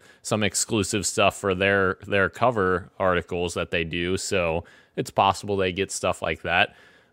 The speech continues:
Um, but I guess the other question that I have for you guys is, like, do you guys think that G four is going to be widely picked up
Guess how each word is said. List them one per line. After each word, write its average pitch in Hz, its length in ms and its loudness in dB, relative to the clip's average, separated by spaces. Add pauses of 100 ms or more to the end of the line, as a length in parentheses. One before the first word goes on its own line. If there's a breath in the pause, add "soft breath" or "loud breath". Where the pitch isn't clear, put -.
Um, 95 640 0 (640)
but 113 360 6 (180)
I 131 100 4
guess 147 200 2
the 120 140 4
other 135 280 6
question 110 460 2
that 98 140 2
I 101 100 8
have 113 220 4
for 104 120 -4
you 113 160 2
guys 101 360 6
is, 101 340 -4
like, 98 320 2 (460 soft breath)
do 110 120 -2
you 143 120 2
guys 151 340 4
think 131 320 0
that 113 480 4 (1300)
G 139 220 0
four 127 320 2
is 113 140 2
going 123 260 0
to 117 80 2
be 110 200 -2
widely 113 760 4
picked - 400 -2
up 107 340 2